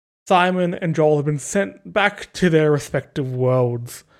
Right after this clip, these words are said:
Um, but just to quickly wrap up on, on, on Stray, um, highly recommend this t-, game to anyone. It's, it's really meditative. It, it, it's a slow burn,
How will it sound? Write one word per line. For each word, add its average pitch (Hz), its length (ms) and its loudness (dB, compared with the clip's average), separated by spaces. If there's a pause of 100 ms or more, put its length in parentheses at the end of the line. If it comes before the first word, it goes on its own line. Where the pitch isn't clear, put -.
(300)
Um, 135 460 -4 (140)
but 240 100 -2
just 285 140 4
to 311 80 2
quickly - 360 -10
wrap 220 180 0
up - 200 -4
on, 180 180 0
on, 180 220 -2
on 170 160 -2
Stray, 170 380 -2 (440)
um, 160 380 0 (140)
highly 269 420 2
recommend 285 260 2
this 240 120 -4
t-, - 100 -6
game 208 240 -4
to 196 120 -2
anyone. 190 400 -2 (380)
It's, 185 480 0
it's 190 240 -6
really 190 300 0
meditative. 208 760 0
It, 160 220 -4
it, 190 240 -4
it's 190 200 -6
a 170 40 -4
slow 226 300 -2
burn, 240 360 0